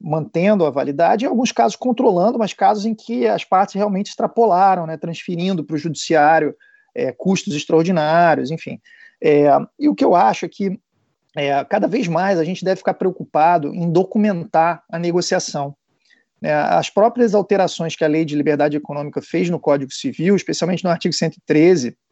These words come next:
da interpretação do negócio, né, exigem que a interpretação, é, que agora tá lá, né, é, dizendo que a interpretação vai considerar as circunstâncias concretas, o sinalagma, as trocas que as partes fizeram entre si.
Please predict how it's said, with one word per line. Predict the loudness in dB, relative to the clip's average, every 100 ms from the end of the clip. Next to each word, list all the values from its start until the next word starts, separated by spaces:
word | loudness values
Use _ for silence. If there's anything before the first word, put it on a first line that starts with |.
| _ _ _ _
da | 0 2
interpretação | 2 0 0 0 0 -2 -4
do | -4
negócio, | -4 -4 0 2 2 -2 -16 -20 _ _ _ _
né, | -10 -4 0
exigem | 0 2 0 2 0
que | -4 -4 0
a | -2
interpretação, | -4 -6 -4 -4 -4 -4 -4 -2
é, | -4
que | -4 -2
agora | 2 0
tá | 2 2
lá, | 2 2 0
né, | -2 -6
é, | -2 0 0
dizendo | -2 -4 -2
que | -2
a |
interpretação | -2 -2 0 0 0 -2 -4
vai | -4
considerar | -6 -8 -4 0 2 2
as | 0
circunstâncias | -6 -10 -12 -10 -8 -6 -8
concretas, | -10 -10 -4 0 4 4 2 0 -6
o | -6
sinalagma, | -6 -4 0 2 2 2 0 -2 -8
as | -8
trocas | -2 2 2 0 -6
que | -6
as | -8
partes | -6 -8 -8
fizeram | -10 -6 -4 -6
entre | -10
si. | -12 -4 -4